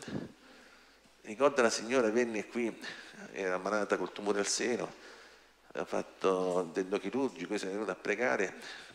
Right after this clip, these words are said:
per, per guarire. Eh, poi passai con la benedizione di famiglia a casa di questa qua e disse, "Signora, allora com'è?" Eh, dice, "Sto bene, grazie a Dio."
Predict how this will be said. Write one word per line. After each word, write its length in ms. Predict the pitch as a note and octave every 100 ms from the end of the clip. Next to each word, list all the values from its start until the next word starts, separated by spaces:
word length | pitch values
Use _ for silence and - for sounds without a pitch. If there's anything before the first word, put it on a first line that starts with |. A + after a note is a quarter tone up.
| -
per, 380 | F2 E2+ F2 F2+
per 200 | F#2+ -
guarire. 580 | F#2 A#2+ D3 F#2 - - - - - - - _ _ _ - - -
Eh, 1080 | - - - - - - - - - - F2 - D2+ - - -
poi 140 | D2+
passai 320 | - - G2+
con 100 | F#2+
la 60 | F2
benedizione 300 | F#2 F#2+ A2
di 80 | A2
famiglia 440 | A#2+ C#3+ A2+ E2+
a 40 |
casa 240 | - G2 G#2
di 80 | G#2+
questa 260 | A#2 -
qua 280 | - - - - - - - - - - - - -
e 60 | -
disse, 240 | G2 -
"Signora, 280 | - C#3+ C#3+
allora 360 | D3 D3 C#3+
com'è?" 440 | - - - - C3
Eh, 60 |
dice, 460 | - C#3+ C#3+ D#3 D3+
"Sto 220 | - D3
bene, 480 | C#3 D3 D3+ D3 C#3
grazie 260 | C#3 C3+ C#3+
a 60 | -
Dio." 440 | - D3 C#3 B2+